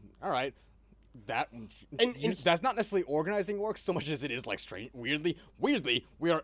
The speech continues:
Speaker 1: educating orcs and weaponizing that e-, we are weaponizing education. I like this.
Speaker 2: Not to mention, you could also treat it like Pavlov's dogs. So, Pavlov's dogs, for all those viewers out there who don't know, y-, Pavlov got
Speaker 1: It might ring a bell.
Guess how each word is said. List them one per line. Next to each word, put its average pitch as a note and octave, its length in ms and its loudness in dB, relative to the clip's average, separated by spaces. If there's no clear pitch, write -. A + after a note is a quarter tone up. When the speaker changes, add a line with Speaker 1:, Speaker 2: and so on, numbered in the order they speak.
Speaker 1:
educating E3 460 4
orcs A#2+ 340 -6
and C#3+ 160 -2
weaponizing D3 520 2
that C3 180 -4
e-, - 160 -14
we G3 120 -6
are D3+ 60 -2
weaponizing C3+ 520 -10
education. D#3+ 500 -16
I A2 40 -14
like C#3 200 -14
this. - 240 -12
Speaker 2:
Not C4 280 6
to D4+ 80 0
mention, C4+ 420 4
you F3 100 -10
could B3 120 0
also C4 240 2
treat A#3 240 -6
it G#3+ 80 -2
like E3+ 200 0
Pavlov's D#3+ 540 -2
dogs. - 580 -4
So, B3 360 8
Pavlov's C4+ 480 4
dogs, G3+ 560 6
for A3 120 0
all G#3 80 2
those F3+ 180 2
viewers E3+ 360 2
out D3+ 200 6
there C#3+ 120 0
who D3 100 -2
don't C3 200 2
know, C#3+ 300 6
y-, F#3 100 -12
Pavlov B3+ 540 2
got G#3 280 6
Speaker 1:
It F#3+ 80 2
might G3+ 160 4
ring C#3 120 0
a A2 40 -2
bell. F#2+ 220 -6